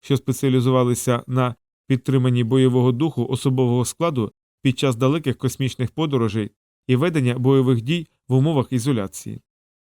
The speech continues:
Щойно стало зрозуміло, що зорольоти Землі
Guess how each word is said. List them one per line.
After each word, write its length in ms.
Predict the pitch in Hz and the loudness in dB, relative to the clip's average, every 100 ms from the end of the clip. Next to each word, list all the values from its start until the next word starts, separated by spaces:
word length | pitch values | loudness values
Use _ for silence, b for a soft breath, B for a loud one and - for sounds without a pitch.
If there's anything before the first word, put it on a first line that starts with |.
| _ | _
Щойно 340 | - 139 131 | 0 0 0
стало 300 | - 131 123 | 0 0 0
зрозуміло, 560 | 117 123 135 135 113 113 | 0 0 0 0 0 -2
що 160 | 127 | -2
зорольоти 520 | 113 135 131 127 120 | 0 2 2 2 0
Землі 380 | 117 135 135 104 | 0 0 0 -2